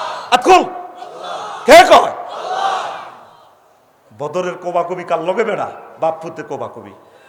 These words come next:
আব্দুর রহমান ইবনে আবু বকর কয়, "আব্বা, আপনারা তিনবার খাইছিলাম। তরবারি জাগালে ভাই কল্লাটা হালা দিতাম।" কত কল্লি না তে? কয়, "না রে আব্বা তো।"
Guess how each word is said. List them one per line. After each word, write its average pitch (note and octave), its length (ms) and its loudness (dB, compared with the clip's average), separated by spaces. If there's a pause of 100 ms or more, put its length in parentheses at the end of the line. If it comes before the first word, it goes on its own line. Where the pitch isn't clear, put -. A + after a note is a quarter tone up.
(240)
আব্দুর D3 300 -6
রহমান F3+ 280 0
ইবনে E3 180 -2
আবু D3 140 2
বকর E3 240 0
কয়, D3 160 -2
"আব্বা, - 360 0 (140)
আপনারা E3 240 -6
তিনবার E3+ 400 -4
খাইছিলাম। C#3 380 -10 (1080)
তরবারি D3+ 460 -6
জাগালে D3 320 -2
ভাই D3+ 120 -6 (100)
কল্লাটা C#3+ 280 -4
হালা C3+ 220 -4
দিতাম।" A#2+ 280 -10 (640)
কত D#3 160 -12
কল্লি E3+ 320 -6
না F3 100 -2
তে? F#3 100 -8
কয়, D#3+ 180 -4
"না B2+ 200 -6
রে C#3 60 -2
আব্বা A#2+ 220 -6
তো।" A2 200 -12